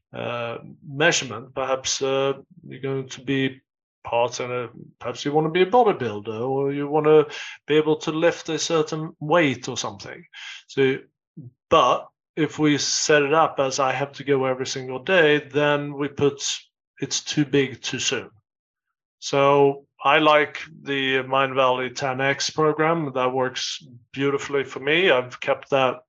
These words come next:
going now for two years. Um, so I go to the gym three times a week and I lift my weights, and that's it. I'm in the gym perhaps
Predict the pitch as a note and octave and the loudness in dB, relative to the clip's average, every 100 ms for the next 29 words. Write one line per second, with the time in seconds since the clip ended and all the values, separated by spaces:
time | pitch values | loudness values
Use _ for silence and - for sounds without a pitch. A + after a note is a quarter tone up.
0 | - C3+ C3 B2+ C3 B2 B2+ B2+ B2 - | -4 -2 -2 -2 -4 -4 -6 -4 -6 -4
1 | C#3+ C3+ C#3 E3 G#3+ G#3+ - - - - | -2 0 0 4 4 2 -6 -14 -18 -18
2 | - _ - B2 B2+ B2+ C3 C3+ _ _ | -20 _ -8 -4 0 0 -2 -8 _ _
3 | _ _ - C#3+ C#3 C#3 C#3 C#3 C#3 C#3+ | _ _ -6 0 4 4 2 0 -2 -4
4 | C#3 C#3+ C#3+ C#3 C3 C3 _ - D3+ C#3+ | -2 2 2 0 -12 -18 _ -2 -2 2
5 | D3 C#3+ D#3 D3+ F#3+ G#3+ - - _ _ | 2 2 0 0 0 -2 -10 -16 _ _
6 | C3 C3 C3 C3 B2 C3+ C3 C3 B2+ C#3+ | -6 -4 -2 -4 -2 -4 -4 0 4 4
7 | G#3 A#3 - - - - C3 C3+ C#3 D3 | 4 0 -4 -6 -10 -12 -6 -6 0 0
8 | D3+ A#3+ C4 - - _ _ _ _ C#3 | 2 4 4 2 -14 _ _ _ _ -4
9 | C#3 C3+ C#3 C#3+ C#3+ C#3+ C#3 C#3+ - B2 | -2 0 -2 -2 0 0 0 -2 -8 -6
10 | C3+ - - - | -4 -4 -6 -8